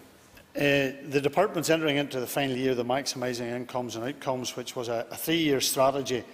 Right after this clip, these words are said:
to improve the uptake of benefits. An action plan for fifteen sixteen is in place, and it continues to prioritise and invest resources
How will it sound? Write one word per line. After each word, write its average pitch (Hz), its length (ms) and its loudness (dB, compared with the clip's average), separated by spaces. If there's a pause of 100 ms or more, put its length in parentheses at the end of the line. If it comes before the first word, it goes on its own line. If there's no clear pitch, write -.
(220)
to 131 100 -8
improve 135 320 0
the 131 100 4
uptake 135 380 -2
of 107 100 -14
benefits. 131 540 -4 (400)
An 127 60 -6
action 151 320 0
plan 143 240 2
for - 120 -8
fifteen 131 540 -4 (180)
sixteen 151 460 -2
is 123 140 -4
in 113 100 -10
place, 135 340 -2
and 127 60 -6
it 113 80 -12
continues 135 440 -2
to - 120 -10
prioritise 131 960 -2
and 131 100 -8
invest 127 420 -4
resources 127 600 -2